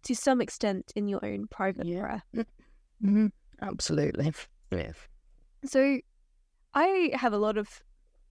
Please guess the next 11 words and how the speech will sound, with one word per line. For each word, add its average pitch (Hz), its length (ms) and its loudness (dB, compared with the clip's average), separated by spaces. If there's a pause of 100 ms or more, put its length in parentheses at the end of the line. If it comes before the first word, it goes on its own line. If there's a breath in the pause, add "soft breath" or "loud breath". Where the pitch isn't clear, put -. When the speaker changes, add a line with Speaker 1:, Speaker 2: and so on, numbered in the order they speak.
(140)
Speaker 1:
niggling, 202 580 2
anxious - 340 -4
thoughts, - 500 -6 (640)
and 208 560 0 (500)
I 247 60 -2
find 262 240 2
it 247 60 0
hard 226 400 0
to 233 160 -2
understand 220 420 -2
how 233 460 2